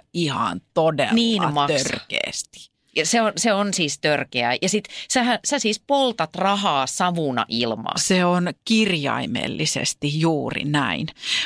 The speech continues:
Speaker 1: Mut mulla tää kulminoituu sit yhteen tosi tärkeään asiaan aistikkuudesta, joka on ollut suhteessa omaan pikkumökkimökköröiseen,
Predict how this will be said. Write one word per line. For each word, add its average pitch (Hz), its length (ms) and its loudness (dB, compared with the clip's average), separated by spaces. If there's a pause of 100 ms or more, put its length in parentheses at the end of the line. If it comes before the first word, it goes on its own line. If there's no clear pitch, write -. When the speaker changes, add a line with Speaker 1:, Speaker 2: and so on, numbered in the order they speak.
Speaker 1:
Mut 220 120 2
mulla 349 260 4
tää 247 220 2
kulminoituu 180 800 2
sit 170 200 -6
yhteen 180 420 0
tosi 233 320 0
tärkeään 147 640 -2
asiaan 156 720 2 (140)
aistikkuudesta, 143 1300 -2 (340)
joka 165 280 0
on 156 160 0
ollut 156 420 0 (120)
suhteessa 165 640 0
omaan 170 500 2
pikkumökkimökköröiseen, 156 1900 0